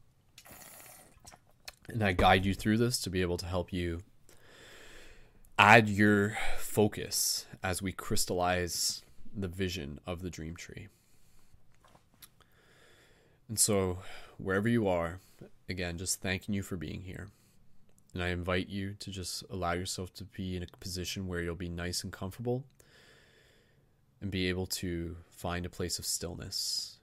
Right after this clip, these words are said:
to maintain stillness in your physical body, where you continue to actively bring focus inside through your mind. And so let us begin simply by connecting with the breath.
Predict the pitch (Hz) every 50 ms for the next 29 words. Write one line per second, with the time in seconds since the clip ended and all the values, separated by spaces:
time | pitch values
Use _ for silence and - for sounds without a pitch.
0 | _ _ _ - - 101 92 90 90 90 87 - - 92 87 87 85 85 85 85
1 | 85 87 - _ _ _ _ _ _ _ _ _ _ _ _ _ _ _ - -
2 | - - - - 87 85 78 - 82 90 - - - - - - 98 90 87 87
3 | - - 90 82 - 90 90 85 87 80 78 80 85 82 82 82 85 - _ _
4 | _ _ _ _ _ _ _ _ _ _ _ _ _ _ _ _ _ _ _ _
5 | _ - 90 90 87 85 87 - - 92 87 - - 90 87 87 - - - -
6 | 87 87 85 80 - 87 90 90 85 82 - 85 82 82 - - - 82 80 -
7 | 85 85 87 - - - - - - _ _ _ - 95 92 90 87 - - -
8 | - - - - - _ _ _ _ - - 87 90 90 92 95 95 90 85 85
9 | - - _ _ _ _ _ _ _ _ _ _ _ _ _ _ _ _ _ _
10 | _ - _ _ _ _ _ - - - - - - - - - - - - -
11 | - - - - - - - - - - - - 107 - - 110 104 101 107 113
12 | 120 - - - 113 110 104 98 98 95 95 - - 110 98 - 107 92 90 87
13 | 87 - - - 98 87 - - - 90 87 87 85 85 - 80 92 90 - -
14 | 92 - - - - - - - - -